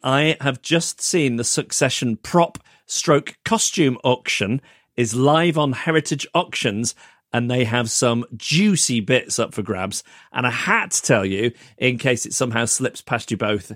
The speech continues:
in the end of year limbo stroke chaos. I couldn't forgive myself if Sarah misses out on the chance to own a Lucas Matson fit."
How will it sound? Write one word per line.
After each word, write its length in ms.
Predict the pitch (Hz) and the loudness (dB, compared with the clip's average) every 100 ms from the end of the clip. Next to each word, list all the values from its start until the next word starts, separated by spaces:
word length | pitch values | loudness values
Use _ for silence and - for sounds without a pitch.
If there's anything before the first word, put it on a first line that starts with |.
| - | -4
in 140 | 117 | -2
the 120 | 117 | 2
end 160 | 117 117 | 2 0
of 100 | 104 | 0
year 320 | 107 110 110 113 | 4 4 4 2
limbo 500 | 117 117 107 107 110 | 2 2 2 2 2
stroke 480 | - - 113 - - | -2 0 0 0 -12
chaos. 560 | - 156 135 90 - - _ - | 0 2 2 -2 -6 -6 _ -16
I 60 | - | -10
couldn't 240 | 147 117 | -4 -4
forgive 300 | 113 139 254 | -2 0 2
myself 360 | 220 165 110 98 | 2 2 2 -2
if 80 | 101 | -6
Sarah 320 | - 101 104 | -4 -2 0
misses 320 | 120 104 101 | -2 -4 -2
out 200 | 110 107 | 0 0
on 100 | 110 | -4
the 80 | 104 | -8
chance 300 | - 107 - | -4 -6 -4
to 140 | 113 | -4
own 100 | 104 | -2
a 80 | 101 | -2
Lucas 460 | 98 107 104 113 - | -4 -4 -4 -6 -4
Matson 420 | 110 - - 113 | -6 -6 -6 -8
fit." 380 | - 143 - | 0 0 0